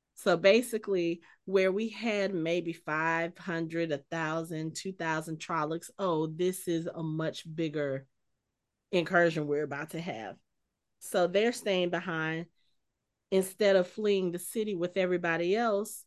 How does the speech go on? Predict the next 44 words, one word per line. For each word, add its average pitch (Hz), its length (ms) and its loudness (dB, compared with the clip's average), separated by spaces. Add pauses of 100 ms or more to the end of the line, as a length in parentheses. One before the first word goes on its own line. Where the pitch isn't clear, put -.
(140)
they're 175 200 0
gonna 170 200 0
try 151 200 0
to 160 40 0
stay 160 240 -4
behind 151 360 -4
and 156 80 -4
see 151 140 -8
what 151 160 -8
they 135 100 -4
can 139 160 -6
do 139 140 -4
to 135 80 -4
help. 139 300 -4 (1080)
It's 226 240 4
a 170 80 4
lot 160 480 4
of 160 80 0
stuff 165 260 -2
going 151 280 -2
on 147 240 -2
at 147 100 -4
the 156 60 -10
beginning 156 340 -2
of 147 100 -4
this 151 200 -4
episode. 123 720 -4
You've 160 280 -8
got 139 380 -2
that 165 420 -2
stuff 202 260 -4
going 180 240 -2
on 170 180 -2
in 160 100 -4
the 156 80 -6
palace. 185 640 -6 (500)
You've 190 200 -4
got 160 260 2
Rand 175 320 0
and 165 100 0
Moiraine 175 680 -2
in 160 140 -2
the 143 80 -2
Blight. 196 580 -4